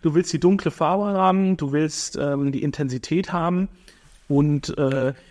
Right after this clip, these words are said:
die Tawnies sind eben in der Regel deutlich heller von der Farbe. Sie sind oft bräunlicher und eben nicht dieses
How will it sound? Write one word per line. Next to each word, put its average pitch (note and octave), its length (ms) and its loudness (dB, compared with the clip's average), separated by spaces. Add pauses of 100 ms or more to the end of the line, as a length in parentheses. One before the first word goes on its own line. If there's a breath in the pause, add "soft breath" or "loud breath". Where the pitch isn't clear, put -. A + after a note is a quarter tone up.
(160 loud breath)
die D3+ 80 -2
Tawnies F3+ 480 2
sind E3+ 120 0
eben D3 180 0
in D#3 80 0
der C3 400 -2
Regel E3 240 0
deutlich B2 420 -2
heller E3+ 240 2
von F#3+ 160 -2
der F#3 100 0
Farbe. F3+ 220 0
Sie D3+ 60 0
sind C3+ 160 0
oft - 320 -10
bräunlicher F3+ 1000 0
und C#3+ 180 -2
eben C3+ 160 0
nicht D3 240 -2
dieses B2 400 -6